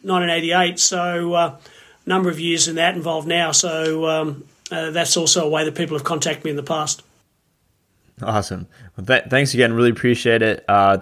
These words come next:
Speaker 2: thanks for the knowledge, and, um, thanks for being on.
Speaker 1: Thanks very much. Very much appreciated, and, and hopefully, uh, the listeners have, uh, picked up a couple of bits and pieces they may be able to use in their own training or training of others.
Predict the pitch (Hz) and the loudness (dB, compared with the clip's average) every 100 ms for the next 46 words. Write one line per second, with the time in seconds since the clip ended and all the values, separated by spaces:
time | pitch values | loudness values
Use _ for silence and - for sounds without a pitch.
0 | - 120 113 120 107 107 104 104 95 - | -2 -4 -4 -4 0 2 4 2 -4 -8
1 | 95 92 92 90 92 90 87 87 90 - | -6 -4 -6 -4 -4 -4 -6 -8 -12 -16
2 | - - - 98 - 101 98 123 98 _ | -20 -16 -8 -8 -4 -4 -2 -2 -4 _
3 | _ - 175 170 190 180 220 226 190 202 | _ -6 -2 0 2 4 4 2 0 0
4 | - - 208 202 202 202 185 180 185 180 | 0 2 2 4 2 2 0 -2 -2 -4
5 | 175 180 180 185 170 165 170 170 165 135 | 0 -2 -2 -4 -2 -2 -2 -2 -2 -6
6 | - - - _ 160 175 180 185 160 165 | -18 -20 -20 _ -2 0 0 0 -4 -4
7 | 139 175 160 156 - - _ _ _ - | -6 -4 -2 -2 -4 -10 _ _ _ -8
8 | 185 185 - 190 180 160 175 160 175 160 | -4 -4 -2 -2 -2 -2 -2 -2 0 0
9 | 160 160 160 165 160 156 156 165 160 - | -2 -4 -2 -2 -2 -4 -4 -2 2 2
10 | - _ _ - 160 160 160 156 151 165 | 0 _ _ -10 -8 -6 -4 -4 -2 -2
11 | 160 156 151 143 160 151 151 151 143 - | -2 -2 -2 -2 -2 -2 -4 -4 -2 -4